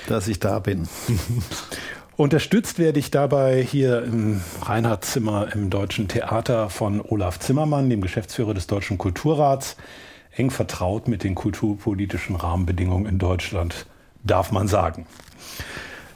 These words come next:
Speaker 2: Lieber Herr Kuon, fangen wir doch mal mit so einer Frage nach der grundsätzlichen Rolle eines Intendanten, eines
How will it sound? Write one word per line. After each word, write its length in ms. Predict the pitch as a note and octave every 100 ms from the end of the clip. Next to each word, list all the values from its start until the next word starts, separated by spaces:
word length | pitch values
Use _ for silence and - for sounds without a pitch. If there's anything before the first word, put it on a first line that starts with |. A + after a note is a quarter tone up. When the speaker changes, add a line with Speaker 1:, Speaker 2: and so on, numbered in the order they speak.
| -
Speaker 2:
Lieber 180 | D3 C#3
Herr 80 | C3
Kuon, 340 | C#3+ A2+ A2+
fangen 240 | - D#3
wir 80 | F#3
doch 160 | D3 A2
mal 260 | B2+ C#3
mit 160 | C3 B2+
so 140 | -
einer 400 | A2+ G#2+ G#2 G2+
Frage 420 | F#2+ - G#2 A#2 A2+
nach 140 | G2+
der 120 | A2+
grundsätzlichen 1000 | F#2 E2+ C#3 - A2 - G2+ F#2 - F#2+
Rolle 680 | F2+ F2+ F#2+ G2+ F#2+ F#2 -
eines 360 | G2+ F#2 F2 A#2+
Intendanten, 960 | E2 F2+ F2 F2 F2 - F2 E2+ F2
eines 580 | - F#2 E2+ E2 -